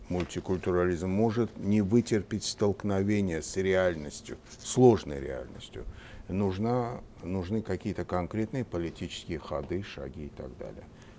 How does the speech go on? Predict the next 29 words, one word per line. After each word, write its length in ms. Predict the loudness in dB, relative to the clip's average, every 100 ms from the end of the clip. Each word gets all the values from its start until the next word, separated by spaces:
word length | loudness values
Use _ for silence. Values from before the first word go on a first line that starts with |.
| -14 -12
Здесь 380 | 2 4 4
может 320 | 2 0 0 -2
быть 220 | -4 -6
сложности. 680 | -6 -8 -8 -14 -16 -16 -16 -18 -20 -20 -18 -18 -14 8
Когда 380 | 8 10 8
мы 160 | 6 4
говорим 500 | 6 8 8 6 2
о 120 | 2 4
мультикультурализме, 1160 | 4 2 -2 0 0 2 2 4 4 0 0
например, 500 | -2 -2 0 0 2
Азербайджана, 1040 | 2 2 2 4 6 6 4 2 2 0 -6 -12 -20 -20 -4
тут 260 | 2 2 4
вопрос 460 | 6 6 4 0 2
стоит 440 | 2 4 4 0
иначе. 680 | 0 2 4 2 2 -2 -2 -8 -6 4
Мы 360 | 8 8 6 -2
сложились, 1000 | 0 4 4 4 2 2 -2 -4 -8 -16 -2
у 100 | 0
нас 340 | 2 2 0
нет 180 | 2 2
больших, 600 | 2 0 0 0 0 0
э, 40 | 0
вариантов, 1160 | 2 2 0 -2 0 2 4 2 0 -2 -6
проблем 480 | -2 0 0 0 -2
с 120 | -4
мигрантами 680 | -4 -2 -2 -2 -6 -8 -8
и 40 | -8
так 260 | -8 -8
далее. 320 | -8 -8 -10